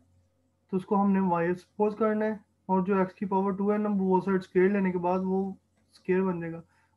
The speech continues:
अब ये देखें, अब ये वाली term हमारे पास क्या आ रही है, basically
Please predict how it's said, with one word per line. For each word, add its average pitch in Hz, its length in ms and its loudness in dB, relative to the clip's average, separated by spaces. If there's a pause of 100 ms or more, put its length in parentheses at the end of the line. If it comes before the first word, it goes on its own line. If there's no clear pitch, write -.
अब 190 120 2
ये 214 140 4
देखें, 180 280 -2 (580)
अब 185 140 0
ये 208 120 2
वाली 233 220 4
term 220 220 0
हमारे 220 280 0
पास 196 260 -2
क्या 202 100 0
आ 208 120 0
रही 202 100 -2
है, 196 80 0
basically 180 420 -2